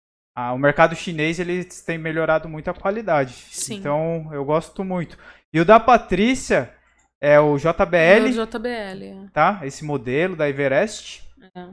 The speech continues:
Speaker 2: eu
Speaker 1: É,
Speaker 2: gosto
Speaker 1: inclusive, tem até o
Speaker 2: bastante.
Speaker 1: valor aqui, né? Sugestão pelo próprio site da J B L, né?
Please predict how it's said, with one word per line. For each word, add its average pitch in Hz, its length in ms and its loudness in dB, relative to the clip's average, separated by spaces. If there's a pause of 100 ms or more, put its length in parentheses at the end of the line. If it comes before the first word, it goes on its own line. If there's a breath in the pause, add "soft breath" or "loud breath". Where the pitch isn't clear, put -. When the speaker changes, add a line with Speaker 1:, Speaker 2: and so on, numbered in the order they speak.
(180)
Speaker 2:
eu 196 160 -8
Speaker 1:
É, - 40 -10
Speaker 2:
gosto 226 300 0
Speaker 1:
inclusive, 226 320 2
tem 233 120 4
até 220 260 6
o 226 40 8
Speaker 2:
bastante. 254 200 6
Speaker 1:
valor 196 360 6
aqui, 170 220 -2
né? 175 160 -4
Sugestão 165 640 0
pelo 180 280 0
próprio 196 340 4
site 214 340 0
da 220 120 0
J 208 280 -2
B 214 120 -2
L, 147 320 2
né? 147 260 -8